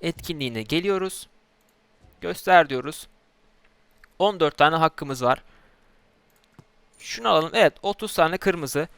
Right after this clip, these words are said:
Yeşil dışındaki her şeye tamamım arkadaşlar. Ama yeşil dışındakilere, yani yeşil olmasın ya. Çünkü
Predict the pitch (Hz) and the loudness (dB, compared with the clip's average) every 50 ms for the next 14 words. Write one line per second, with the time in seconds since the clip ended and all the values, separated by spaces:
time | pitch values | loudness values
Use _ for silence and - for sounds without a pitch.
0 | _ _ _ _ _ _ _ _ - 170 214 247 254 - 302 294 277 269 247 - | _ _ _ _ _ _ _ _ -8 0 0 2 4 4 2 2 0 0 0 0
1 | - 214 208 208 202 - 208 175 - 208 247 269 262 - - - 202 208 220 - | 0 0 0 -2 0 0 0 2 6 8 8 8 8 4 4 6 6 6 6 6
2 | - 190 170 165 156 143 135 127 127 123 120 - 139 123 123 120 - - 131 - | 4 4 4 4 2 0 2 4 4 4 4 4 0 2 2 2 2 0 -2 0
3 | - 214 226 202 160 165 196 240 240 - - 240 214 214 214 - 180 160 151 160 | 0 0 2 2 0 2 2 0 0 0 -2 -2 -2 -2 -2 -2 -2 -2 -2 -2
4 | - 185 170 175 180 202 214 - - - - - - - _ _ _ - 180 175 | -2 2 2 4 4 4 2 0 -2 -12 -20 -20 -20 -20 _ _ _ 0 0 0
5 | 175 175 208 226 - - 254 240 233 - _ _ _ _ - - _ 220 254 262 | 2 0 0 2 2 0 0 -4 -10 -20 _ _ _ _ -20 -4 _ 4 4 4
6 | 233 196 160 147 - - 135 123 117 117 120 127 151 - - - _ - - 254 | 4 2 0 0 0 -4 -6 -4 -2 0 0 0 0 -4 -10 -20 _ -14 -12 -10
7 | 254 262 233 | -10 -10 -10